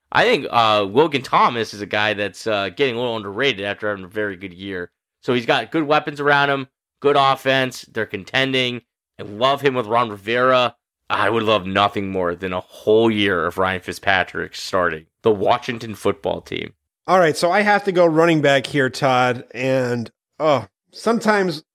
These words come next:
Speaker 2: on podcasts, Todd, there's some things that are said between co-hosts that never make the air, but man, that just makes it a freaking fun time having a podcast with you, my friend.
Speaker 1: Absolutely, buddy. <laughs>
Speaker 2: Good times. I am kind of in a, stuck in a pickle here, so I actually kinda wanna walk through my process here because I'm looking at the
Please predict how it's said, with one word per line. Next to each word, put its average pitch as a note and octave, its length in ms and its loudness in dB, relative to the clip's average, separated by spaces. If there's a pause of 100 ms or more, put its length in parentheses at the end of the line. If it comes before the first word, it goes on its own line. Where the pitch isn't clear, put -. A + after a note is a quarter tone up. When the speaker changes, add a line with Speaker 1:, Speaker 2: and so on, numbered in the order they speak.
(140)
Speaker 2:
on D3+ 180 2
podcasts, D3+ 540 2
Todd, C#3+ 240 4
there's C#3 200 0
some D#3+ 200 2
things D3 180 0
that C#3 60 -2
are C3 40 0
said C#3 200 0
between C3 320 0
co-hosts C3 340 2
that C#3 80 -2
never C#3 140 4
make C3 180 2
the A#2+ 160 -2
air, A#2+ 160 2
but A2+ 160 -2
man, A#2+ 220 2
that B2 100 0
just B2 160 -4
makes A#2+ 220 0
it G#2+ 60 -4
a G2 40 -10
freaking A2 300 -4
fun G#2 220 -6
time G2+ 200 -10
having G2+ 220 -12
a - 20 -14
podcast G2+ 500 -6
with G#2+ 80 -10
you, G2+ 60 -6
my G2+ 140 -8
friend. G#2 280 -8 (600)
Speaker 1:
Absolutely, C3+ 460 0
buddy. D3 280 0 (540)
<laughs> - 500 -20
Speaker 2:
Good D#3 260 2
times. B2+ 540 0 (360)
I G#3+ 440 2 (100)
am E3+ 140 0
kind B3 220 0
of C#4 40 0
in A#3+ 60 4
a, F3+ 40 0
stuck G3+ 200 0
in F#3 60 2
a D3 40 2
pickle D3 280 0
here, B2+ 160 0
so D#3+ 80 2
I G#3+ 60 4
actually A#3+ 260 0
kinda F#3 140 0
wanna D3+ 140 2
walk C3+ 260 -2
through D#3 100 -2
my C3 100 2
process - 440 -2
here B2 140 -4
because B2+ 220 -2
I'm D3+ 100 0
looking F#3+ 220 2
at E3 80 0
the D3+ 180 -2